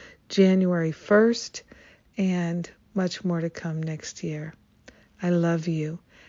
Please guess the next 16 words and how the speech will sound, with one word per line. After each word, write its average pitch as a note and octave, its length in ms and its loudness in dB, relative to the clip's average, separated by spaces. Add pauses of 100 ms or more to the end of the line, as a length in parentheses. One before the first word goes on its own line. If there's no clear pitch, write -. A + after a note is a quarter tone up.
(100)
Have F#3+ 200 2
a F#3 80 2
powerful, F#3+ 600 0
beautiful F3+ 560 -2
day, D#3+ 460 -6 (400)
healing F#3 480 4
the E3+ 100 -2
root F3 320 0
cause E3 560 -8 (140)
of E3+ 140 -4
unworthiness D#3+ 920 -6 (380)
and F3 180 0
recognizing E3 840 -6 (380)
all E3 400 -4 (140)
are D#3+ 380 -6 (160)
worthy. D3+ 500 -4